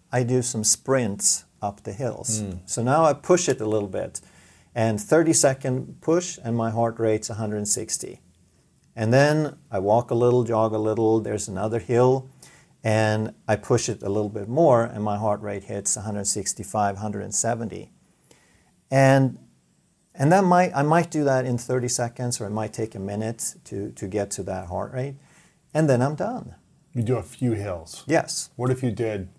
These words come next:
Speaker 2: twenty hills?
Speaker 1: Then
Speaker 2: Is that too much? A ten to thirty second?
Speaker 1: That might be okay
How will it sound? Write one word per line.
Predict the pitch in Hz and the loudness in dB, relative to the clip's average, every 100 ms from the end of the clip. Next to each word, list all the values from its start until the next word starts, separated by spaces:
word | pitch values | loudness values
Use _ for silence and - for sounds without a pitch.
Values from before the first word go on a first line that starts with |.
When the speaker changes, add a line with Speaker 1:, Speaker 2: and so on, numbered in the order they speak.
| _ | _
Speaker 2:
twenty | - 123 107 | -8 -6 -6
hills? | 90 92 82 - - _ _ - - _ _ _ _ | -10 -14 -14 -18 -20 _ _ -20 -20 _ _ _ _
Speaker 1:
Then | 110 151 180 202 | 0 4 6 6
Speaker 2:
Is | 196 | 4
that | 117 | 2
too | |
much? | 107 113 127 | 0 -2 -4
A | 135 | -12
ten | 90 - 117 | -12 -6 -4
to | 113 | -4
thirty | 107 117 107 | -4 -4 -4
second? | 98 110 95 101 98 135 | -4 -6 -6 -8 -6 0
Speaker 1:
That | 127 185 | 2 4
might | 202 185 196 170 | 4 4 4 4
be | 175 | 4
okay | 139 127 - - 120 131 147 156 | 4 0 -12 -6 0 0 0 -4